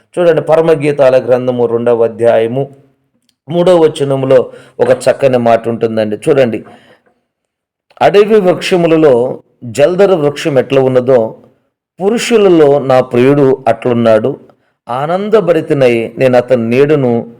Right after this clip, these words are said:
కూర్చుని ఉంటిని" అని రాయబడింది. "ఆనందభరితనై నేను అతని నీడను కూర్చుని ఉన్నాను" అన్నాడు. ఈ వాక్యము మొట్టమొదటి నుంచి మనం చదివితే, చూడండి, అడవి వృక్షములో జల్దర వృక్షము ఎట్లా ఉన్నదో, అడవి వృక్షాలు మనం గమనిస్తే,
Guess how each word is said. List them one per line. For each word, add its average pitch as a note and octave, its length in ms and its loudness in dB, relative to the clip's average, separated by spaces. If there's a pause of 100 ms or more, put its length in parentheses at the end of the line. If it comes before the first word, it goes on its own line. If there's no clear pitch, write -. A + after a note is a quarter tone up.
(340)
కూర్చుని D3+ 640 0
ఉంటిని" A#2 880 -2 (160)
అని D#3 140 -4
రాయబడింది. - 540 -8 (180)
"ఆనందభరితనై B2+ 1300 -2 (600)
నేను D#3 400 -2
అతని B2+ 320 -2
నీడను A#2+ 720 -2 (140)
కూర్చుని C#3+ 500 -8
ఉన్నాను" A2+ 600 -6 (100)
అన్నాడు. G#2 320 -8 (800)
ఈ F3 60 -6
వాక్యము F3 600 2
మొట్టమొదటి D3+ 600 0
నుంచి D3 260 -6
మనం B2+ 220 0
చదివితే, A#2+ 800 -2 (580)
చూడండి, F3+ 340 -2
అడవి G3 420 2
వృక్షములో F3 680 0
జల్దర C#3+ 540 0
వృక్షము C#3+ 500 -4
ఎట్లా A#2+ 340 0
ఉన్నదో, A#2 580 0
అడవి E3+ 360 0
వృక్షాలు C3+ 540 -2
మనం A2 440 -8
గమనిస్తే, B2 720 -6